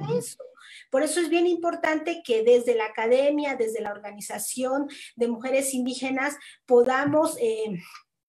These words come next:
Speaker 2: establecer, por ejemplo, diplomados de liderazgo de mujeres indígenas y que, eh,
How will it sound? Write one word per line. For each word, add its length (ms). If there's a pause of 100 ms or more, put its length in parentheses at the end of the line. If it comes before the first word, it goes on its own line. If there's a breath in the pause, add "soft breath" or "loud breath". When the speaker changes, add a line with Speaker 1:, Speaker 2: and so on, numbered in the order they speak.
(260)
Speaker 2:
establecer, 760
por 160
ejemplo, 440
diplomados 640
de 80
liderazgo 440
de 100
mujeres 460
indígenas 760 (420 loud breath)
y 280
que, 140 (100)
eh, 500